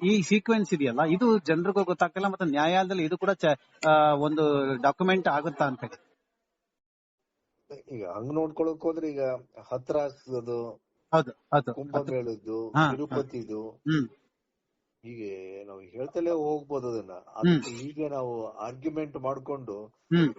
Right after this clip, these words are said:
Speaker 2: ಮೂಲ ಉದ್ದೇಶನೇ ಬಿಟ್ಟು
Speaker 1: ಹ್ಮ್.
Speaker 2: ಬರೀ ರಾಜಕೀಯದ, ಆ,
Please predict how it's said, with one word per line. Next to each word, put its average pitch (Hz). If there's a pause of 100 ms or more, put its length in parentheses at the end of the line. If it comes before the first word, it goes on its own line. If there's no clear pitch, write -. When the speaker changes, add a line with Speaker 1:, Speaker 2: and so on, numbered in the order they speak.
(240)
Speaker 2:
ಮೂಲ 156
ಉದ್ದೇಶನೇ 156
ಬಿಟ್ಟು 131
Speaker 1:
ಹ್ಮ್. 151 (280)
Speaker 2:
ಬರೀ 131
ರಾಜಕೀಯದ, 131 (640)
ಆ, 113